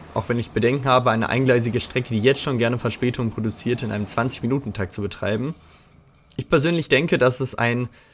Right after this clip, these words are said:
stabiler Halbstundentakt bis Gummersbach oder Marienheide auch tun würde. Damit für Fahrgäste von der Vollmetallbahnstrecke aber kein weiterer Umsteigezwang in Gummersbach mit Unsicherheiten oder verpassten Anschlüssen bei Verspätungen hinzukommt, soll die Direktverbindung nach Köln bestehen bleiben.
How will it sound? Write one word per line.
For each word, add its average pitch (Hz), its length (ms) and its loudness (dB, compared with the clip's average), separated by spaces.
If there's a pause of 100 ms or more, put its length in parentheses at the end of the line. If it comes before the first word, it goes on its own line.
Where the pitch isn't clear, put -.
(160)
stabiler 120 480 2
Halbstundentakt 151 640 2
bis - 200 -6
Gummersbach 143 520 2
oder 107 140 -4
Marienheide 104 560 0
auch - 160 0
tun 135 260 -4
würde. 143 320 2 (1300)
Damit 135 280 4
für 143 160 2
Fahrgäste 180 480 6
von 127 160 0
der 113 100 2
Vollmetallbahnstrecke 110 960 2
aber 110 180 2
kein 120 200 -2
weiterer 120 380 4
Umsteigezwang 120 720 4
in 107 140 -2
Gummersbach 120 580 2
mit 107 160 -4
Unsicherheiten 107 720 -2
oder 101 160 -4
verpassten - 420 -4
Anschlüssen 123 460 -4
bei 101 140 0
Verspätungen 117 560 0
hinzukommt, 135 600 -4 (380)
soll 131 220 6
die 123 140 2
Direktverbindung 147 760 2
nach 117 240 2
Köln 110 240 4
bestehen 101 400 -2
bleiben. - 360 -8